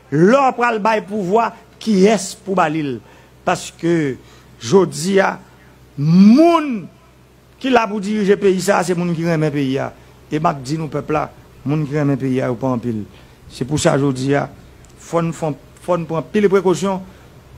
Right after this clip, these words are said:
pour ne pas attendre n'importe qui discours, n'importe faux prophète, et puis pour nous laguer quoi, nous, pour dormir, prendre nous, laine lever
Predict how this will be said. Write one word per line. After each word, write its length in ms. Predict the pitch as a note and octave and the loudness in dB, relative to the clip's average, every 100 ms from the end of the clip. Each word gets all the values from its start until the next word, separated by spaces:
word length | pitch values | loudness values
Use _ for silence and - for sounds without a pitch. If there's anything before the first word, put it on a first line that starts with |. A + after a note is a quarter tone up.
| - | -10
pour 120 | F3 | -2
ne 120 | F#3 F3 | -2 0
pas 120 | F#3 | -2
attendre 320 | F3 F3+ E3+ F3 D#3+ - - | -2 -4 0 -2 -2 -14 -10
n'importe 520 | C3+ F3+ G#3 G#3 - | -4 -2 0 -2 -4
qui 120 | - | -8
discours, 500 | F#3 F#3+ F3 - G3+ F#3 - - - | -6 -6 -8 -6 -6 -6 -16 -14 -2
n'importe 400 | D#3 G#3 G#3 G3+ | 0 0 -2 -4
faux 300 | - - A3+ | -8 0 0
prophète, 460 | G#3 G#3 G#3+ A3+ - - | 2 0 2 -2 -4 -10
et 100 | E3+ | -6
puis 100 | E3+ | -4
pour 100 | F3 | -4
nous 80 | F3 | -2
laguer 240 | F3 E3+ | 0 0
quoi, 160 | D3+ D#3 | 0 0
nous, 120 | E3 | 0
pour 100 | D#3 | 0
dormir, 260 | D#3 D#3 D3+ | 0 0 0
prendre 180 | C#3 C#3 | -2 -2
nous, 180 | C#3+ C3 - - - - | -4 -8 -16 -20 -16 -2
laine 320 | C#3+ D#3+ D#3 | 0 0 0
lever 380 | D#3+ C3+ D#3 | 0 0 -2